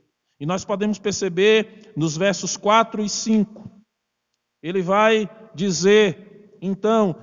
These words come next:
se Deus não estivesse conosco, lembrando de que Deus foi presente com eles, ele vai dizer:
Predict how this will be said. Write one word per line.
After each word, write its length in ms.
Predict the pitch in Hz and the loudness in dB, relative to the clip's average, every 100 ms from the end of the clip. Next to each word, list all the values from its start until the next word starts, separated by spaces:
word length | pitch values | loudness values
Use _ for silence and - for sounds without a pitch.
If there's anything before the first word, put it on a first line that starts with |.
| - - _ _ | -16 -20 _ _
se 220 | - 185 | -20 -16
Deus 720 | 185 160 254 294 311 302 214 | -14 -2 4 6 6 2 -4
não 340 | 233 247 320 311 | -4 0 0 0
estivesse 640 | - 269 254 277 285 302 | -6 -6 2 4 4 -2
conosco, 680 | - 294 294 277 233 - - - _ _ _ _ 165 | -4 0 4 4 2 -4 -18 -20 _ _ _ _ -4
lembrando 800 | 233 247 208 233 302 311 302 285 | -2 -2 -2 2 4 2 0 -6
de 120 | 285 | -6
que 160 | 269 | -8
Deus 540 | 220 247 285 302 285 - | -6 2 4 4 2 -6
foi 240 | 240 294 | -2 -2
presente 580 | 285 262 226 240 285 - | 0 -4 -4 -6 -8 -8
com 220 | 277 277 | -4 2
eles, 600 | 262 247 180 - - - _ _ _ _ _ _ | 4 4 -2 -10 -14 -16 _ _ _ _ _ _
ele 160 | 175 190 | -8 -4
vai 160 | 196 | -4
dizer: 640 | 190 160 170 143 95 - | -6 -6 -4 -4 -6 -16